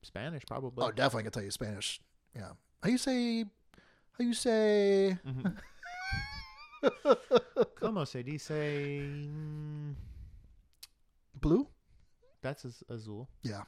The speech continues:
Speaker 1: Yeah.
Speaker 2: Mm-hmm. What are we
Speaker 1: Um,
Speaker 2: talking about?
Speaker 1: I don't know.
Speaker 2: Okay,
Speaker 1: How do you
Speaker 2: let's
Speaker 1: say blue in French? Blue. It's blue. Duh.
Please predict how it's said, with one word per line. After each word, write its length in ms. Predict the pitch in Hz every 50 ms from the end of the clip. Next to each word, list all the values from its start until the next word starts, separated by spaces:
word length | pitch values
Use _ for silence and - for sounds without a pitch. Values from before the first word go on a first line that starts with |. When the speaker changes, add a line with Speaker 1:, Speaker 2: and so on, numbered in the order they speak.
| - _ _ - 120
Speaker 1:
Yeah. 80 | 110 110 113 - _ - 143
Speaker 2:
Mm-hmm. 180 | 123 110 123 117 117 _ _ _ _ _ _ _ _ _ _ _ _ _ _ _ _ _ _ _ _ _ _ _ - - - - - -
What 160 | - - 123
are 40 | 139
we 40 | 175
Speaker 1:
Um, 60 | 226 226
Speaker 2:
talking 320 | - - 117 - - 185
about? 300 | 196 - 202 240 254 - - - - - 165
Speaker 1:
I 60 | 165
don't 160 | 180 180 160 135
know. 120 | 120 117
Speaker 2:
Okay, 140 | 127 127 -
Speaker 1:
How 60 | 131
do 60 | 156
you 0 |
Speaker 2:
let's 100 | 262 -
Speaker 1:
say 140 | - 262 262
blue 280 | 220 185 190 214 226 220
in 80 | 170
French? 400 | 139 - - - 190 190 147 120 - - - _ _ _ _ _ _ _ _ -
Blue. 260 | 147 160 160 113 95 104
It's 120 | 110 -
blue. 260 | - 117 110 82 87 98 - - _ -
Duh. 220 | - 107 98 107